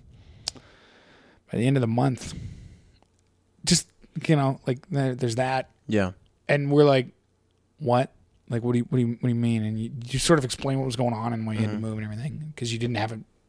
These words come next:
Speaker 1: actual lease or anything.
Speaker 2: Yeah.
Speaker 1: And, and, um, and then when we asked you, we're like, "So what's your, uh, what, you know, what, like, what's your plan? What are you gonna do?" These were the two options that you gave.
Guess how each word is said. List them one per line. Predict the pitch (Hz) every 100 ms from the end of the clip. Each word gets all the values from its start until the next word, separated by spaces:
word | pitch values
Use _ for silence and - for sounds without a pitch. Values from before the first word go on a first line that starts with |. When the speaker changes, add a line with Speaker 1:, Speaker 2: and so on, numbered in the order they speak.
| -
Speaker 1:
actual | 123 113 -
lease | 139 160 -
or | 175
anything. | 143 170 - 165 -
Speaker 2:
Yeah. | 113 98 92 - -
Speaker 1:
And, | 202 190 185 196
and, | 190 180 180 175
um, | 165 165 165 - _ _ - _ _ _ _ _ _ _ _ _ _ _ _ -
and | 175
then | 175
when | 170 170
we | 240
asked | 214 180 156 139
you, |
we're | 127
like, | 123 120
"So | -
what's | 143 151 -
your, | 143 135 131
uh, | 127 123
what, | 127 - -
you |
know, | 127
what, | 123 -
like, | 139
what's | 139
your | -
plan? | - 165 156
What | -
are |
you | -
gonna | 110 -
do?" | - _ _ _ _ _ _ - - -
These | 196
were | 180
the | 147
two | 185
options | 156 151 - 131
that | 127
you | 127
gave. | 123 135 -